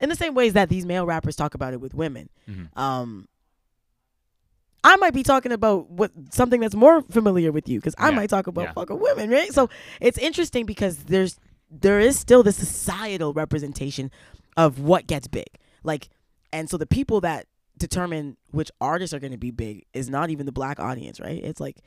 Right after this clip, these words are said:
Speaker 1: people with money, people
Speaker 2: Mm.
Speaker 1: who invest in the, the, the artists. 'Cause as an artist, you're just a commodity at the end of the day. You're just like gold or silver or fuel or something. You're just this valuable thing,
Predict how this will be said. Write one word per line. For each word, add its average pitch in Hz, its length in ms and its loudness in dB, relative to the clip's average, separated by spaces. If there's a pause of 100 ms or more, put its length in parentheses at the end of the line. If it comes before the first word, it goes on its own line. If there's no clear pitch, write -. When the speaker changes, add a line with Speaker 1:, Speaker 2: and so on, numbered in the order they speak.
(1400)
Speaker 1:
people 151 240 0
with 180 120 0
money, 214 360 -8 (440)
people 170 480 -4
Speaker 2:
Mm. - 60 -18
Speaker 1:
who 160 180 -4
invest 143 460 -8
in 135 220 -12
the, 131 100 -12 (220)
the, 127 200 -6 (100)
the 117 440 -12 (160)
artists. 147 380 -6 (340)
'Cause 311 160 -2 (220)
as 330 160 -2
an 302 60 -2
artist, 285 280 -4
you're 277 80 -12
just 311 180 -8
a 185 40 -8
commodity 156 640 -4
at 156 100 -6
the 165 80 -2
end 170 100 0
of 156 60 -4
the 143 80 -6
day. 156 300 -2 (280)
You're 160 120 -6
just 185 120 -2
like 165 160 -2
gold 139 380 -2
or 143 80 -4
silver 139 720 -4
or 104 60 -10
fuel 135 500 -10
or 135 60 -8
something. 131 340 -10
You're 147 120 -6
just 208 160 -8
this 156 120 -8
valuable 139 560 -8
thing, 67 500 -12